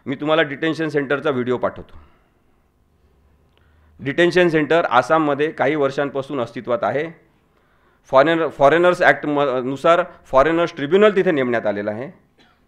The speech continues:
फॉरेनर्स ट्रिब्युनल्सचे माणसं आपल्याच विचारधारेचे असले पाहिजे.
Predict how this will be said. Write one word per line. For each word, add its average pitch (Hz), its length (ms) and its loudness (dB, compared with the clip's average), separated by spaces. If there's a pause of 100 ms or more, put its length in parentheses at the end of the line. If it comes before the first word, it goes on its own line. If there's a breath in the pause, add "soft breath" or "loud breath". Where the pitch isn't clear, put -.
(440)
फॉरेनर्स 180 480 4
ट्रिब्युनल्सचे 180 720 0
माणसं 147 400 -2
आपल्याच 170 460 2
विचारधारेचे 156 640 -4
असले 156 240 -4
पाहिजे. 143 420 -2